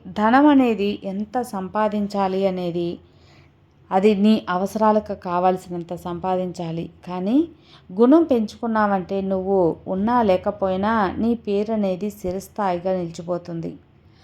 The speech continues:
అదే కదా అసలమైన ధనం అంటే, అదే కదా అసలైన సంతోషం జీవితం అంటే.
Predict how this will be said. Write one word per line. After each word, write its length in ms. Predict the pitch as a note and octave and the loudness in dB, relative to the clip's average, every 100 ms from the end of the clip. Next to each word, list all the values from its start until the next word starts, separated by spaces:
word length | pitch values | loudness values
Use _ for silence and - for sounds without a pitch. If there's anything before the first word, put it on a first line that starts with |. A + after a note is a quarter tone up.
| - - G#3+ | -20 -4 0
అదే 260 | A3 C#4 | 6 6
కదా 240 | D4 C#4 B3+ | 6 4 2
అసలమైన 760 | G#3 - G#3+ A3+ A3+ A#3+ A#3+ | 0 0 2 2 2 2 2
ధనం 400 | F#3 E3 F#3 G3 | 0 -4 -4 -2
అంటే, 400 | F#3 F3 F#3 F3+ - _ - | -4 -6 -8 -8 -14 _ -10
అదే 300 | F3+ F3+ A3+ | -2 2 4
కదా 200 | A#3+ A3 | 2 2
అసలైన 460 | G3 F3+ F#3 F#3 G3 | -2 -2 -4 -2 -4
సంతోషం 760 | F#3+ F3+ F#3 G3 G3+ - G3 | -4 -8 -8 -4 -4 -4 -6
జీవితం 500 | E3+ F3 F3 F3+ F3+ | -6 -6 -6 -6 -4
అంటే. 420 | E3+ E3 E3+ E3 | -4 -6 -6 -8